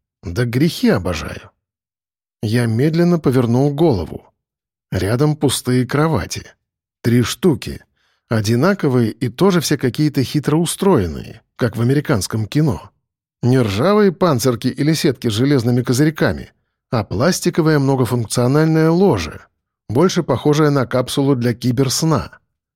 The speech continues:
Всё-таки помещение похоже на больничную палату. Собравшись силами, я медленно приподнялся и сел.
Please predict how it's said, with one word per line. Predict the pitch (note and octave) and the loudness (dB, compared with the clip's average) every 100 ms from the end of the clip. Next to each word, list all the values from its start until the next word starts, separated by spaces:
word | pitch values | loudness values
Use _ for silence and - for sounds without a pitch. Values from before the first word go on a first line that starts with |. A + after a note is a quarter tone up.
| _ _ - | _ _ -4
Всё-таки | C#3 B2 B2 B2+ | -2 0 0 -2
помещение | B2 A#2 G#2 - C3 C#3+ D3+ D3 | 0 0 0 0 0 2 2 2
похоже | - - D#3 - A3 A2+ | -2 -4 -4 0 0 2
на | A2+ A2 | 0 2
больничную | B2+ C#3 A#2 - A#2+ G#2 | 2 2 0 -2 -2 -2
палату. | C3+ D3+ F#2 - - - _ _ _ _ _ _ _ _ - | 0 0 -2 -4 -14 -18 _ _ _ _ _ _ _ _ -4
Собравшись | B2+ A#2+ B2+ A#2+ A2+ G2+ | -2 2 0 0 -2 -4
силами, | - C#3 D3+ D#3+ D#3 - - | 0 2 2 2 0 -4 -6
я | G2+ B2+ | -2 2
медленно | C3 A2+ A#2+ | 0 0 -2
приподнялся | A2+ A#2 A2 G2+ C3+ D3+ - | -2 -2 -2 -2 0 0 -2
и | C#3 F3+ | -4 -4
сел. | D3+ - C#3+ B1 - | -4 0 -2 -2 -12